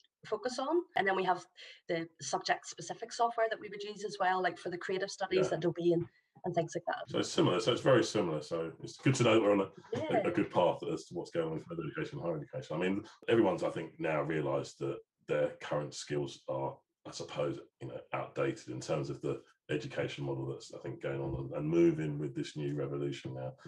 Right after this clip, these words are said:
Speaker 2: I think is only gonna make everyone better. Um,
Speaker 1: I
Speaker 2: and
Speaker 1: totally
Speaker 2: like,
Speaker 1: agree.
Speaker 2: like you say, it's gonna change their, I think it's gonna hopefully improve their digital lifestyle
Speaker 1: Mm-hmm.
Speaker 2: and realise that, that there's only gonna be a more positive era moving forward.
Speaker 1: Mm-hmm.
Speaker 2: Yeah.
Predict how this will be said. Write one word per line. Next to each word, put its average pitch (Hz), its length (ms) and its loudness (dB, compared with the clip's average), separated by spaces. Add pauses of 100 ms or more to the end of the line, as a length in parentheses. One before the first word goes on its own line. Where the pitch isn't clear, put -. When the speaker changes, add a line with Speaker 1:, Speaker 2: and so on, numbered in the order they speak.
(200)
Speaker 2:
I - 80 -4
think 76 180 -2
is 71 140 -4
only 78 180 0
gonna 69 160 -2
make 69 220 -4
everyone 67 380 -4 (380)
better. - 340 0 (380)
Um, 143 320 2
Speaker 1:
I 165 140 4
Speaker 2:
and 156 240 2
Speaker 1:
totally - 300 -8 (120)
Speaker 2:
like, 87 160 4
Speaker 1:
agree. 85 120 4
Speaker 2:
like - 100 6
you - 60 -6
say, - 180 2
it's 85 220 -2
gonna 87 180 2
change 104 440 4
their, 85 360 8 (320)
I - 80 4
think 135 180 6
it's 127 120 -2
gonna 127 240 4
hopefully 107 280 0
improve 113 420 2 (260)
their 90 140 -4
digital 92 300 -6
lifestyle - 480 0
Speaker 1:
Mm-hmm. 80 120 0
Speaker 2:
and 85 140 0
realise 87 360 4 (100)
that, - 140 -2 (200)
that 85 160 -8
there's 87 240 4
only 92 120 4
gonna 82 140 0
be 80 100 0
a 80 40 0
more 78 120 -4
positive - 480 -6
era 139 180 -2
moving 143 220 -6
forward. - 300 -6
Speaker 1:
Mm-hmm. - 960 0
Speaker 2:
Yeah. 143 80 -10